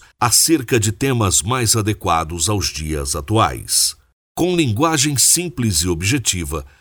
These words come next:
seus autores, os espíritos, querem atingir a todos, sem distinção de etnia, sexo, religião ou nível de escolaridade, nos convidando ao diálogo com nossas consciências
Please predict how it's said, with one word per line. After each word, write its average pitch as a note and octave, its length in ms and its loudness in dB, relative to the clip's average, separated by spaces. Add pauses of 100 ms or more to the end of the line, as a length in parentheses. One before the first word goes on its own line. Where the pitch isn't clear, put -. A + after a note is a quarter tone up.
seus F3+ 360 2
autores, F#2 760 -2
os A#2 220 2
espíritos, G#2 760 -2 (280)
querem D3 340 0
atingir A2+ 540 0
a A#2+ 40 0
todos, D2+ 640 -2 (160)
sem D#2 300 -2
distinção B1+ 760 -4
de C2 220 -4
etnia, D#2+ 560 -2 (160)
sexo, - 720 -2 (200)
religião C3 720 0 (240)
ou D#3+ 140 6
nível G#2+ 460 0
de B1+ 120 -10
escolaridade, E2 1000 -2 (480)
nos E3+ 180 4
convidando D#3 600 0
ao D3 60 2
diálogo G#2+ 640 0
com G2+ 180 -4
nossas D#2+ 600 0
consciências G2+ 1000 0